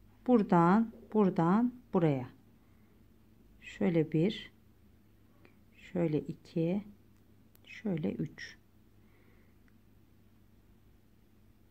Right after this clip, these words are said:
İlerliyoruz.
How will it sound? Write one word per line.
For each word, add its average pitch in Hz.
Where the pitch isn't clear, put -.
İlerliyoruz. 165